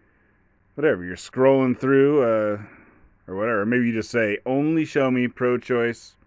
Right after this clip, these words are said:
icon women," if you're a man. And you're like, uh, "I hate condoms. And apparently these women will take care of it for me if there's an issue."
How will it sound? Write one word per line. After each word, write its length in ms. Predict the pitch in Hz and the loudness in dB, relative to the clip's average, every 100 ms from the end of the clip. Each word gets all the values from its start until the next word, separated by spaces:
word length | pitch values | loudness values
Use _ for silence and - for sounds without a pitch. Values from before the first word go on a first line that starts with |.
| _ _ _ _ _ _ | _ _ _ _ _ _
icon 580 | 117 123 123 127 123 120 | -6 -6 -4 -4 -4 -2
women," 480 | 123 120 92 95 131 - - - - _ | -2 -4 -6 -10 -12 -16 -20 -20 -20 _
if 60 | - | -14
you're 120 | 90 | -12
a 40 | |
man. 480 | 92 92 90 113 120 _ _ _ _ _ _ _ _ _ - - - - - - - | -10 -10 -10 -12 -16 _ _ _ _ _ _ _ _ _ -8 -8 -12 -20 -20 -20 -20
And 160 | 90 104 | -12 -8
you're 180 | 113 | -6
like, 440 | 113 113 113 107 - | -2 -2 -2 -6 -6
uh, 500 | 123 123 127 123 117 - - - _ _ _ _ _ _ _ _ | -4 -2 -2 -2 -4 -8 -20 -20 _ _ _ _ _ _ _ _
"I 200 | 123 139 | -8 -4
hate 260 | 139 165 147 | -2 -2 -4
condoms. 640 | 127 107 92 82 76 - _ _ _ | -6 -6 -8 -12 -16 -20 _ _ _
And 300 | 104 110 117 | -12 -8 -8
apparently 440 | 117 127 151 139 139 | -4 -2 0 0 -2
these 220 | 143 131 | -2 -2
women 360 | 139 139 131 139 | -2 -2 -4 -6
will 100 | 135 | -4
take 260 | 147 147 | -2 -2
care 200 | 156 160 | 2 2
of 80 | 143 | 2
it 100 | 110 | -2
for 180 | 117 123 | -6 -4
me 120 | 139 | -4
if 140 | 131 | -6
there's 220 | 135 139 135 | -4 -4 -4
an 100 | 151 | -6
issue." 420 | 160 - 92 | -6 -8 -12